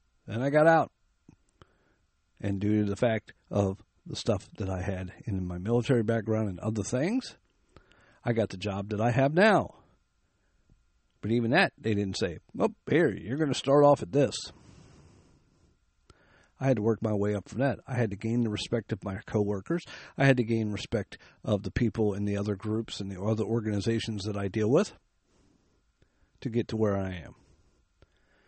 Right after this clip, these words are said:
I didn't just walk in and say, "I want fifteen dollars because, uh, I can't afford an apartment on seven, uh, seven seventy-five an hour."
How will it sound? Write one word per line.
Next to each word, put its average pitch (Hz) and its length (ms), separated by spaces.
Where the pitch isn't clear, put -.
I 113 140
didn't 170 220
just 165 260
walk 98 360
in 143 80
and 107 80
say, 92 180
"I 226 140
want 254 300
fifteen 226 540
dollars 196 460
because, 160 560
uh, 127 240
I 202 180
can't 254 340
afford 233 400
an 220 120
apartment 170 680
on 131 580
seven, 185 480
uh, 65 460
seven 202 360
seventy-five 180 640
an 170 100
hour." 165 420